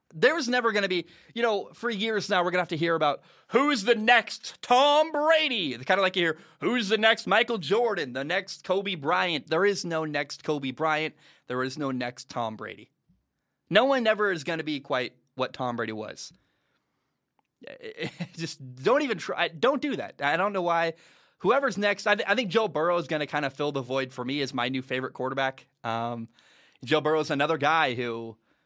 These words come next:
you know, man, was overlooked. Nebraska didn't want him twice. Couldn't start at Ohio State, had to transfer in college. Joe Burrow is not the tallest or the fastest or the strongest, but Joe Burrow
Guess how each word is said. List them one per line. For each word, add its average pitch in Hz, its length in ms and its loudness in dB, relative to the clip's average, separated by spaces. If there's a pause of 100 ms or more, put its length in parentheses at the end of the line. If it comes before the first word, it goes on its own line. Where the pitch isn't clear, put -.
(960)
you - 120 -10
know, 113 140 -6
man, 113 440 -4
was 139 200 0
overlooked. 180 640 2
Nebraska 151 520 0
didn't 175 220 -2
want 165 220 2
him 175 80 -2
twice. 185 580 -4 (500)
Couldn't 190 200 0
start 190 260 2
at 180 80 0
Ohio 165 220 4
State, 180 260 -2
had 160 120 2
to 127 80 -2
transfer 170 480 -4
in 143 100 -6
college. 156 640 -2 (520)
Joe 156 180 2
Burrow 160 220 0
is 135 120 -4
not 147 240 0
the 143 100 -2
tallest 139 520 -4
or 131 140 -6
the 143 120 -6
fastest 147 640 0
or 131 140 -4
the 151 120 -6
strongest, 160 560 -4
but 127 100 -6
Joe 147 200 -2
Burrow 135 400 -4